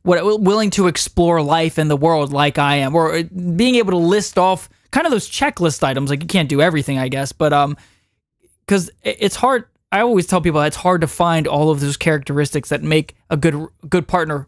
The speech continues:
for you. Like, everyone's different. And when you can check off a lot of those specific things, it's like, man, this is hard. And having somebody who's in the same stage of life,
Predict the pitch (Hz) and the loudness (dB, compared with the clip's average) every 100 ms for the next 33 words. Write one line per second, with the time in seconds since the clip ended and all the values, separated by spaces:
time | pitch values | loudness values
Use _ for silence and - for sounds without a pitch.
0 | _ - 190 160 160 220 135 67 _ _ | _ -2 0 2 2 2 0 -6 _ _
1 | _ _ - 165 180 160 127 180 165 135 | _ _ 0 2 2 2 0 -2 -2 -6
2 | 123 _ _ _ _ _ - 165 180 196 | -12 _ _ _ _ _ -2 2 2 2
3 | 208 160 208 202 185 185 160 156 160 156 | 0 0 0 2 2 2 2 2 2 2
4 | 151 - - 151 - 156 147 - 170 139 | 0 -2 -2 -2 0 -2 -2 0 0 -2
5 | 131 131 160 139 147 170 151 127 156 139 | -6 -6 -4 -2 -2 -2 -4 0 2 2
6 | 123 - _ - 170 175 160 170 147 156 | -2 -14 _ 0 2 2 2 0 0 -2
7 | 139 165 156 - 165 160 165 156 | 0 2 2 2 0 2 2 2